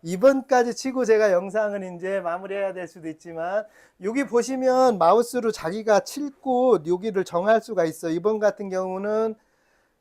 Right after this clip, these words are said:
야, 이게 나무도 있어요, 지금. 그지? 저 앞에 나무 있는 거야. 뒤에 있는 게 아니고. 나무 걸립니다. 제가 볼 때는 무조건.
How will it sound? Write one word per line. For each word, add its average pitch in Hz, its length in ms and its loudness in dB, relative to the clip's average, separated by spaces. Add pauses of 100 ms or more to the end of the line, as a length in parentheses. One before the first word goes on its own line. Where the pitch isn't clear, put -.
(100)
야, 131 220 -10
이게 190 300 0
나무도 175 460 -6
있어요, 143 340 -6
지금. 113 320 -12 (320)
그지? 127 420 -14
저 131 80 -12
앞에 143 200 -6
나무 143 260 -8
있는 160 260 -10
거야. 113 260 -14 (360)
뒤에 151 320 -8
있는 131 200 -10
게 127 80 -14
아니고. 123 220 -14 (360)
나무 240 280 4
걸립니다. 214 640 0
제가 170 200 2
볼 156 180 -6
때는 139 160 -4
무조건. 160 440 -4